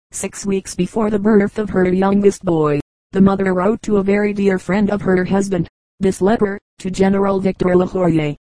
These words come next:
Citizen General, soon to become the mother of a third child. "It would be very agreeable to me if you would act as its godfather. Its name shall be yours, one which you have not belied and one which you have so well honored,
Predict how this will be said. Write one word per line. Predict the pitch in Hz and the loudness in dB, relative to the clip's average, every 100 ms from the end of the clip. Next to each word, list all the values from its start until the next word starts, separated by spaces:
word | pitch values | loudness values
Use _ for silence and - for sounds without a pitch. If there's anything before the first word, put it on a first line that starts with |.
| _ _ | _ _
Citizen | - 214 220 214 190 | -8 -6 -4 -2 0
General, | 208 247 233 190 185 _ - | 2 2 2 -2 -4 _ -10
soon | - 202 185 | -4 -2 -2
to | 190 196 | -2 0
become | 180 202 190 | 0 0 0
the | 190 | 2
mother | 196 202 180 | 2 2 -2
of | 185 | -2
a | 180 | -4
third | - 180 180 - | -2 0 0 -2
child. | 180 185 185 170 - _ _ | -2 0 0 -2 -6 _ _
"It | 180 180 | -2 0
would | 175 175 | 0 0
be | 175 | 0
very | 175 175 175 | 0 0 -2
agreeable | 170 170 196 214 190 | -2 2 4 2 -2
to | 185 185 | 0 0
me | 175 190 | 2 0
if | - | 0
you | 180 | 0
would | 175 170 | 0 -2
act | 185 202 - | -2 -6 -6
as | 190 180 | -4 -4
its | 175 - | -6 -4
godfather. | 180 185 185 170 156 147 - _ _ | -2 -2 -2 -4 -4 -6 -12 _ _
Its | 180 180 175 | -4 -2 0
name | 196 190 190 | 2 2 0
shall | 208 196 | 0 0
be | 185 | 2
yours, | 175 175 170 165 | 2 2 0 -2
one | 180 196 | 0 2
which | 202 196 | 2 0
you | 185 175 | 2 2
have | 175 170 | 2 -2
not | 175 180 | 0 0
belied | - 175 185 190 190 | 0 2 2 0 -2
and | 196 180 | -2 0
one | 190 196 | 2 2
which | 196 - | 0 0
you | 180 | 2
have | 175 170 - | 2 0 -2
so | 175 180 | 0 2
well | 180 170 | 0 -2
honored, | 185 208 196 180 | -2 0 0 -2